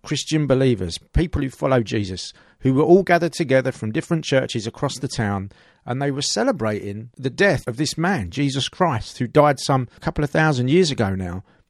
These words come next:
And they were also looking forward to Easter Sunday, and they were celebrating what is called the resurrection. This big crowd of people were praying prayers and singing hymns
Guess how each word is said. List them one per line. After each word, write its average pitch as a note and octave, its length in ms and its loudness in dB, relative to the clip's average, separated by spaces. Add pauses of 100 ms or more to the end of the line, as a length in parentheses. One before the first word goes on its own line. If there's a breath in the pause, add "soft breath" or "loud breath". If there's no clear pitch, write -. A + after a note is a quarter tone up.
(180)
And C#3+ 160 0
they D3 60 2
were D3+ 120 0
also E3 360 0 (140)
looking E3 340 0
forward B2 400 -2
to - 180 -2
Easter A#2+ 280 -6
Sunday, G#3 440 -2
and G2+ 80 -6
they A#2+ 80 -4
were B2 80 -4
celebrating B2 680 0
what B2 120 -4
is B2+ 80 -10
called C#3 260 -4
the E3 100 -2
resurrection. A2 680 -4 (440 loud breath)
This D3+ 160 -4
big - 240 0
crowd E3 260 4
of D3 140 0
people D3+ 400 0
were B2+ 100 0
praying D#3 400 -2
prayers C#3+ 460 4
and A2 120 -4
singing D#3 300 0
hymns C#3 460 2